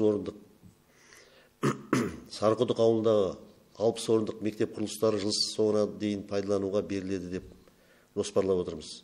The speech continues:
Жұлдыз ауылындағы жүз сегіз орындық мектеп құрылысы бойынша конкурс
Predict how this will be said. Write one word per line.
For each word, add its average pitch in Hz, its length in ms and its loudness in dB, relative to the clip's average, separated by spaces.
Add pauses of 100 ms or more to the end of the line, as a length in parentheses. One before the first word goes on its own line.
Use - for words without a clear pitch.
(1040)
Жұлдыз 113 260 2
ауылындағы 113 460 6
жүз 107 160 -2
сегіз 113 240 2
орындық 104 260 0
мектеп 107 360 -2
құрылысы 110 420 -2
бойынша 123 380 2 (680)
конкурс 107 460 -2